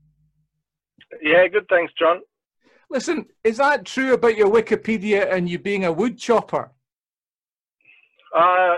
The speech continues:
Speaker 1: yeah, I used to do a bit of wood chopping. It's just part of growing up in rural Queensland, I think. Yeah.
Speaker 2: Right.
Speaker 1: Well, but my old man was a, a wood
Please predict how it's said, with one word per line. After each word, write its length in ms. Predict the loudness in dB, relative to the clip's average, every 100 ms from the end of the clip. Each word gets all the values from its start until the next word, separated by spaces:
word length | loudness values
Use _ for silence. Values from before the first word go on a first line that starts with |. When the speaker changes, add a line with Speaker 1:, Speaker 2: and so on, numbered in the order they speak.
| -2
Speaker 1:
yeah, 140 | -2
I 100 | -2
used 220 | -2 -8 -10
to 80 |
do 140 | -2 -2
a 60 |
bit 100 | -2
of 100 | -4
wood 140 | -6 -6
chopping. 340 | -2 -2 -2 -10
It's 240 | -12 -12
just 140 | -12 -12 _ _ _ _ _ _ _ -2
part 220 | 0 2
of 120 | 0 0
growing 300 | 2 2 0
up 120 | -2 -6
in 180 | -8
rural 300 | -6 -4 -4 -6
Queensland, 540 | -6 -6 -6 -6 -4
I 60 | -6 -8
think. 160 | -16 -10
Yeah. 180 | -10 -10 _ _
Speaker 2:
Right. 240 | -6 -4
Speaker 1:
Well, 260 | -2 -2 -4 _ _ _ _ _ _ _ -4
but 140 | -4 0
my 200 | 2 4
old 200 | 2 0
man 260 | -2 0
was 120 | -4 -4
a, 240 | -2 -2 -4 _ _ _ _ _ _ _ _ _ _ _ -6
a 20 |
wood 140 | -6